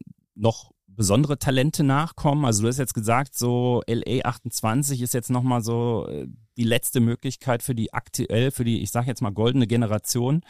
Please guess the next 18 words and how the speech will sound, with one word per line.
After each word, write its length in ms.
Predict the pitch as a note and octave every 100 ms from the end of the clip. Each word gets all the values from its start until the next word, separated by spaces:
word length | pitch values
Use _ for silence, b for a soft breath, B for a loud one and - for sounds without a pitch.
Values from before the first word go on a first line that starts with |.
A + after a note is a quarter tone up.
| B B B B B
Ähm, 640 | A#2+ B2 B2 A#2+ A#2+ A#2+ A#2 _ _ _ _ _ _ _ -
wenn 100 | F#2+
wir 60 |
jetzt 180 | F#2 E2+
den 80 | F2+
Franz 280 | - F2 F2+
Wagner 240 | F2+ F#2+
da 80 | F2+
mal 100 | F#2
vielleicht 240 | - F#2
so 60 | F#2+
ein 20 |
bisschen 160 | F#2 G2
ausklammern. 580 | F2+ - A2 G#2+ A2+ A#2 B B B B
Ähm, 380 | G#2+ G#2+ G#2+ G2+ - _ _ _ _
ein 80 | G#2
Christian 460 | - C#3+ - B2+
Anderson, 680 | G2 B2+ C#3+ B2+ C#3 C3+ C3